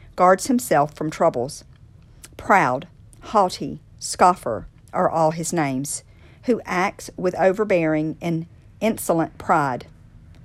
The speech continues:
The desire of the lazy kills him, for his hands refuse to labor. He craves all the day long. But the righteous gives and does not withhold.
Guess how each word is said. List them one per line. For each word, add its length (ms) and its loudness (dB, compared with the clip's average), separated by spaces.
The 80 2
desire 480 4
of 160 -2
the 100 2
lazy 640 2
kills 360 -2
him, 320 -8
for 200 2
his 160 0
hands 340 -2
refuse 360 -4
to 120 -4
labor. 480 0
He 160 -2
craves 540 4
all 300 6
the 100 0
day 180 0
long. 400 -2
But 140 0
the 100 0
righteous 480 0
gives 500 -2
and 200 -4
does 220 0
not 140 0
withhold. 520 -2